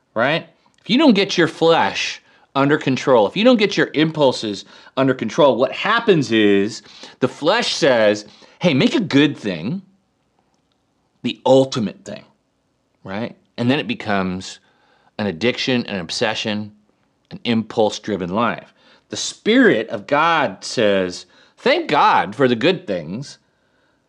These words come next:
but keep the ultimate thing, God. And that's what we call self-control,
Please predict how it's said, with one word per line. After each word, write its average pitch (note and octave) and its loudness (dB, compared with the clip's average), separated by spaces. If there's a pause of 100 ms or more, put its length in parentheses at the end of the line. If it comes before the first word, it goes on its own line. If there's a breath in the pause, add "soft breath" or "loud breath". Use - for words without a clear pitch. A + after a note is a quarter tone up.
(140)
but - -10
keep - -4
the - -6
ultimate C3 0
thing, C#2+ -14 (580)
God. E2+ -6 (1040)
And A2 -2
that's C#3 -4
what - -4
we F#2+ -10
call F2+ -2
self-control, - -4